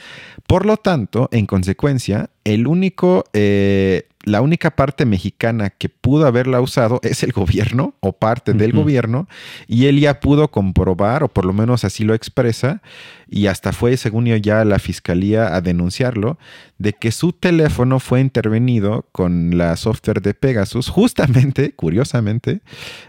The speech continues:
Speaker 1: eh, después de haber publicado su libro que se llama Hijos de
Speaker 2: Ujú.
Speaker 1: la Guerra, me parece, a menos que lo esté mal citando, qué vergüenza, pero creo que es ese,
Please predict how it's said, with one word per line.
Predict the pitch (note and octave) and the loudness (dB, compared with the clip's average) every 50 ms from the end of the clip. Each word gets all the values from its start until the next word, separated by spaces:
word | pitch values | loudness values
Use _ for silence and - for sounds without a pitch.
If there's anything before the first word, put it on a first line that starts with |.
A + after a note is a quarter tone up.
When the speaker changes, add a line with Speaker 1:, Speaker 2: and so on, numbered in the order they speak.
| - - | -6 -2
Speaker 1:
eh, | G2+ G#2+ A2 A2+ B2 - - | 0 2 4 2 2 0 -2
después | A2 A2+ A2+ A2+ - - - C3+ D3 D#3+ D#3 | -2 -2 -2 -2 -2 0 2 2 2 2 2
de | E3 | 2
haber | C3 B2 C#3+ C#3+ - | 2 2 0 0 0
publicado | - C3+ A#2 A2 - - A#2+ A#2+ B2+ C3 | 2 2 2 2 2 2 2 2 2 2
su | C3 - - A2+ | 2 0 0 2
libro | A2 A2 A#2+ C#3+ D3+ A#2 G#2 G2+ A2 B2+ A#3+ A3 - | 2 2 2 2 2 2 2 2 2 0 -2 -4 -6
que | - G2 | -6 -6
se | - - G2+ | -4 -4 -4
llama | F2+ G2+ G#2+ A#2 A2+ A#2 A#2+ A#2+ A#2+ A2 - _ _ _ _ _ _ - - _ _ - | -2 0 0 0 2 2 2 2 0 -2 -4 _ _ _ _ _ _ -20 -20 _ _ -8
Hijos | C3+ C#3 - - B2 A2+ D#3+ C#3+ | -6 -2 0 2 2 2 2 2
de | A#2+ G2+ | 2 2
Speaker 2:
Ujú. | G2 F#2 | 2 2
Speaker 1:
la | F#2 F#2+ | 0 -2
Guerra, | F2+ G2+ G#2+ A#2 A#2 C3 C3 | -2 -4 -4 -2 -2 -2 0
me | A#2+ G2+ F#2+ | 0 -2 -2
parece, | - G2 F#2 G#2 A#2 - C3 | -2 -4 -4 -4 -2 -2 -2
a | A2 | -2
menos | G#2 G#2 G#2+ A2+ - | 0 0 -2 -2 -4
que | - - F2 | -4 -4 -4
lo | E2 F2 | -4 -6
esté | - - G#2 | -4 -4 -4
mal | G2 G2 G2 G#2+ - | -2 -2 -4 -4 -4
citando, | - F#2+ - - F#2+ G2 G#2+ G#2+ | -6 -6 -6 -4 -4 -4 -4 -4
qué | G2 G#2+ G2 | -4 -4 -4
vergüenza, | G#2 G2 F#2+ G#2 A2 - - | -2 -2 -2 -2 -2 -2 -2
pero | - F#2 E2+ | -4 -4 -2
creo | - A2+ B2 - | -2 -2 -2 -2
que | - C#3 | -2 -2
es | - B2+ | -2 -2
ese, | A#2+ - - C3+ E3 | -2 -2 -2 -4 -6